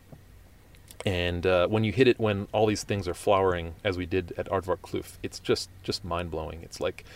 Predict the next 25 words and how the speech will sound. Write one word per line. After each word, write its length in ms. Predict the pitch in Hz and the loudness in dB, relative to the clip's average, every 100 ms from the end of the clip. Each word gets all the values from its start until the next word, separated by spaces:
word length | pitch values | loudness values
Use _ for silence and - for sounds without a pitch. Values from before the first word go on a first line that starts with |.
| - - - | -20 -18 0
when 120 | 117 | 2
you 60 | 110 | 8
drive 260 | 113 131 | 10 10
through 200 | - 139 143 | 8 4 4
this 120 | - | 2
stuff 420 | - 131 - - - - - - - - | 4 4 2 -16 -20 -20 -20 -20 -8 2
at 160 | 104 - | 2 2
speed, 440 | - 127 165 180 - - - - - - - - - - | 2 2 2 -2 -14 -20 -20 -20 -20 -20 -20 -20 -14 -6
you 180 | 180 | -6
could 180 | - 127 | -2 0
be 100 | 123 | 0
sort 200 | - 123 | 6 6
of 80 | 104 | 6
in 80 | 92 | 2
the 60 | |
southwest 520 | - 104 95 101 90 98 | 2 2 4 2 2 0
United 280 | 92 90 | 0 0
States 340 | - 101 90 - | 0 0 0 -4
in 100 | 85 | -6
a 60 | |
sage 340 | - 107 92 - | -2 0 0 0
flat 260 | 98 85 - | 2 2 0
or 60 | |
something, 360 | - 87 82 85 | -6 -8 -8 -4
right? 220 | 85 | -4